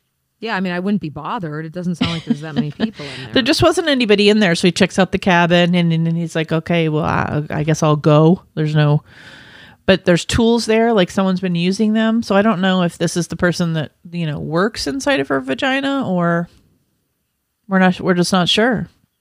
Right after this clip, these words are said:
Speaker 2: you know. But he gets to the ladder, and he climbs the ladder. He balances on it just right, and I think he uses, uh, like, an axe handle to <laughs> to, like, pickaxe his way into the thing, and he,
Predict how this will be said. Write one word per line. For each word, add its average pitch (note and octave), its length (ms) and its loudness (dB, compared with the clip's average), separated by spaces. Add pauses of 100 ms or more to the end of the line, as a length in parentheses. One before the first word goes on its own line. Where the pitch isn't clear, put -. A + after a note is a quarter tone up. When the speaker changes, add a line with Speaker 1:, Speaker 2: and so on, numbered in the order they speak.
Speaker 2:
you G#2+ 120 -4
know. E3 180 2 (480)
But F#3+ 120 4
he F#3 40 6
gets G#3 280 2
to A#3 120 4
the G3+ 340 6 (200)
ladder, F#3+ 420 2
and G#3+ 140 2
he D3 80 -2
climbs F3+ 440 0
the F#3 120 -2
ladder. E3+ 400 2
He G3 80 2
balances E3 520 0
on F3 160 2
it D#3 100 -2
just F3 300 -2
right, F3 380 -2 (540)
and F#3 100 2
I F3 80 4
think F#3 180 0
he F#3+ 120 -2
uses, F#3 500 0
uh, E3 320 -2
like, D#3 180 -6
an D3 120 -4
axe - 320 -2
handle G3+ 500 -4 (120)
to - 120 -6
<laughs> - 500 -6
to, - 160 -16 (100)
like, A3+ 300 -10
pickaxe A3 520 -6
his G3+ 200 -2
way G3+ 360 0 (480)
into A3 260 4
the F#3+ 100 4
thing, G3+ 360 4
and F3+ 100 4
he, D#3+ 180 -2